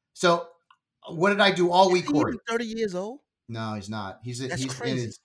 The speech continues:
Speaker 1: yeah, I, I think he's twenty-seven. I mean, he's, he's not, he's not that old. So here's the thing. I picked up Ahmed. I picked up Sony Michel. I picked up Benny Snell. Brother, I picked up Peyton Barber. I was picking up anybody who I thought might sniff the football.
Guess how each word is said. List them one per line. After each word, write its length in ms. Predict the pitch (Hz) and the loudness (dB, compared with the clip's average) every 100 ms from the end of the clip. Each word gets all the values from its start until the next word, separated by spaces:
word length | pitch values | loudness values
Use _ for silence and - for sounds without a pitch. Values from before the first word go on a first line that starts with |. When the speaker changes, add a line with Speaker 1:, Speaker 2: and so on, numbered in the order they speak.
| 127 | -8
Speaker 1:
yeah, 200 | 123 - | -8 -6
I, 240 | 127 127 135 | -6 -4 -4
I 20 | |
think 120 | 165 | -4
he's 140 | 120 - | -8 -10
twenty-seven. 580 | 139 131 - - - - - | -10 -8 -6 -6 -6 -12 -16
I 80 | 107 | -12
mean, 140 | 110 | -8
he's, 240 | 127 139 - | -8 -10 -12
he's 280 | 143 131 104 | -12 -10 -4
not, 280 | 127 127 - | -2 -4 -6
he's 160 | 127 110 | -12 -8
not 200 | 120 117 | -10 -10
that 120 | 98 | -12
old. 240 | 101 92 - _ _ | -14 -14 -18 _ _
So 380 | - 190 175 - _ _ _ _ _ _ - | 0 2 2 0 _ _ _ _ _ _ -6
here's 240 | 165 175 | -2 -2
the 60 | 147 | -2
thing. 240 | 135 95 87 _ 123 | -6 -6 -10 _ -8
I 80 | |
picked 260 | 127 165 - | -4 -4 -2
up 180 | 143 - | -2 0
Ahmed. 640 | 120 - 135 143 202 220 _ | -2 -2 -2 -2 -4 -10 _
I 40 | - | -8
picked 240 | 147 131 | -6 -6
up 80 | 131 | -6
Sony 300 | - 143 131 | -6 -6 -6
Michel. 500 | 117 - 143 165 185 | -8 -2 2 2 0
I 60 | 117 | -6
picked 220 | 147 131 | -8 -8
up 120 | 113 | -4
Benny 200 | 147 156 | -4 -4
Snell. 560 | 143 - 143 147 175 - _ _ | -6 -4 0 0 0 -6 _ _
Brother, 180 | 165 170 | 0 2
I 80 | 160 | 2
picked 220 | 160 185 | 0 0
up 260 | 147 - - _ | -2 -6 -14 _
Peyton 240 | 170 175 143 | -2 -2 2
Barber. 320 | 156 165 151 | 4 4 4
I 60 | 165 | 2
was 140 | 175 | 2
picking 240 | 196 185 | 0 0
up 120 | 160 - | 0 0
anybody 400 | 196 220 208 196 | -2 0 2 2
who 120 | 185 | 4
I 100 | 170 | 4
thought 300 | 165 175 165 | 4 0 0
might 300 | 143 170 175 | 0 0 0
sniff 300 | - 165 165 | -2 -4 -4
the 80 | 135 | -6
football. 540 | 139 143 117 90 78 | -6 -6 -6 -12 -14